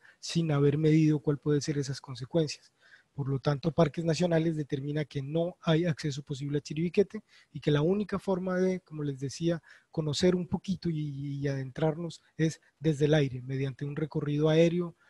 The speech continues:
reglamentado, legalizado hace un año y que, bueno, empezó a operar y que se vio interrumpido lastimosamente por esta situación de pandemia,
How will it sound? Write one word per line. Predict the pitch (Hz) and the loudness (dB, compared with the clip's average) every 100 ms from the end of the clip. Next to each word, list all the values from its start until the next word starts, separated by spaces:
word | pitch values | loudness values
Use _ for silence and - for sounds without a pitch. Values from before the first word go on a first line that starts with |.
| _ _ | _ _
reglamentado, | 131 143 139 135 135 170 170 180 | -4 -2 0 -2 -2 2 4 4
legalizado | 170 143 139 127 147 151 | 2 0 -2 -2 -2 0
hace | 151 - | -2 -4
un | 156 | 2
año | 180 190 220 - _ - _ | 2 2 -6 -12 _ -20 _
y | - - | -8 -4
que, | 147 | -2
bueno, | 147 | -2
empezó | 139 - 131 | -4 -6 -4
a | 147 | 0
operar | 165 175 190 | 4 4 4
y | 175 | 2
que | - | -4
se | 135 135 | -4 -2
vio | 143 | -2
interrumpido | 135 156 147 - 151 | -2 -4 -4 -2 0
lastimosamente | 156 - 135 135 143 147 135 | 0 -2 -8 -8 -8 -8 -10
por | 143 143 | -10 -8
esta | 127 - 147 135 _ - | -8 -6 -6 -6 _ -20
situación | - 147 135 139 120 139 | -12 -10 -6 -6 -4 -2
de | 139 | -2
pandemia, | - 143 151 170 202 | -2 0 2 2 0